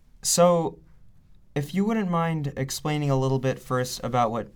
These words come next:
Tufts Housing League does for people who aren't aware of it.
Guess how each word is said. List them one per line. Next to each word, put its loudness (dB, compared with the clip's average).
Tufts -4
Housing -2
League -8
does 0
for -8
people -6
who -6
aren't -8
aware -2
of 0
it. -4